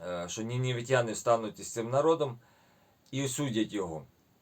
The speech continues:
Тому що вони повірили Йоні, а, а далі він говорить: "А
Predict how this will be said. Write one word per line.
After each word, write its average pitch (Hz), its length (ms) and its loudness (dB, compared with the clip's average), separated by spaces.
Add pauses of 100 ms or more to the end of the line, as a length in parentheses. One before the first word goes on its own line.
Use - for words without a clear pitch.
(580)
Тому 123 200 -4
що 127 120 0
вони 123 180 2
повірили 110 760 2
Йоні, 175 480 -2 (360)
а, - 200 -8
а 98 260 2 (420)
далі 127 340 2
він 123 120 -4
говорить: 120 460 0 (360)
"А 107 280 4